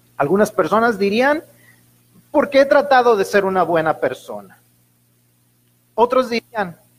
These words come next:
"Porque no le he hecho daño a nadie". Tal vez aún otros dirían, "Porque he tratado de hacer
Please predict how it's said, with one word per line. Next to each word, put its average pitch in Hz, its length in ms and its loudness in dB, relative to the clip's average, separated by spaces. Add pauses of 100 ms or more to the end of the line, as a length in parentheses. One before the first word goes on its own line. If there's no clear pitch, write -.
(580)
"Porque 339 240 0
no 247 140 0
le 226 120 2
he 214 220 2
hecho 202 220 -2
daño 180 380 -2
a 151 80 -2
nadie". 135 440 -8 (1080)
Tal 113 140 -10
vez 165 140 -2
aún 202 240 0
otros 285 320 -2
dirían, 254 380 -6 (240)
"Porque 226 260 0
he 254 60 2
tratado 247 640 2
de 196 120 0
hacer 208 600 -2